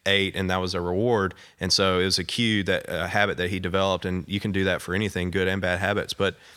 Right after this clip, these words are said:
he talks about habit stacking, and so it's like creating a habit and then making that habit the cue for the next habit, and then that habit the cue for the next habit. That way you have all these things that you're doing back to back to back,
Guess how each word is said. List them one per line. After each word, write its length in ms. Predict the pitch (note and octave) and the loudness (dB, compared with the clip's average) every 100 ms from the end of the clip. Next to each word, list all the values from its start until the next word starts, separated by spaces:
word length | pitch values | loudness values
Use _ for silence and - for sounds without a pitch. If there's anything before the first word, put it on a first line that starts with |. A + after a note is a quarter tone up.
| - | -20
he 60 | - | -4
talks 220 | - A2 | 2 2
about 200 | - G2 | 2 0
habit 280 | - A2+ G#2 | 4 4 4
stacking, 600 | - - A#2 B2 A2+ G2 F#2 - - - | 0 4 6 6 2 -2 -4 -14 -16 -4
and 120 | F#2+ | 0
so 180 | G2+ G2+ | 2 2
it's 100 | F#2 | 4
like 240 | F#2+ D#2+ - - _ _ _ _ _ _ _ - - - | 2 0 -8 -20 _ _ _ _ _ _ _ -14 -8 0
creating 340 | B2+ A#2+ A2 | 4 4 4
a 40 | |
habit 360 | G2+ A#2+ A#2+ G#2 - | 4 4 4 2 0
and 120 | G2+ | 2
then 140 | G2 | 2
making 280 | G2+ G#2 G2+ | 2 0 2
that 120 | G2+ | 0
habit 320 | G#2 G#2+ G2 | 2 2 2
the 60 | F#2+ | -4
cue 340 | - G#2+ G#2+ F#2 _ | -4 -2 -2 -4 _
for 140 | - | -8
the 80 | F2 | -2
next 240 | G2+ G#2+ - | 0 0 0
habit, 340 | F2 E2 - | 0 0 -4
and 160 | F#2+ F#2 | -6 -2
then 180 | G2+ | 0
that 180 | F#2 G2 | 0 0
habit 260 | G#2 F#2+ E2 | 0 -2 -4
the 60 | |
cue 200 | A2 G#2+ | -6 -6
for 140 | F#2 F#2 | -2 -2
the 40 | |
next 280 | F#2 G2+ - | 0 0 0
habit. 220 | F#2 D#2+ | 0 2
That 120 | F#2+ | 0
way 160 | F2+ G2 | 2 2
you 220 | F#2+ F#2 | 2 0
have 180 | F#2+ F#2 | 2 2
all 140 | F#2 | 2
these 160 | F#2 F2+ | 2 0
things 260 | - F#2+ F#2 | 0 -2 -2
that 140 | F2 | -2
you're 80 | F#2 | -2
doing 240 | G2 F#2 | 0 0
back 160 | F#2 E2+ | 0 -2
to 80 | - | -2
back 160 | E2 | -4
to 80 | - | -2
back, 360 | F2+ F#2 E2+ | 0 0 0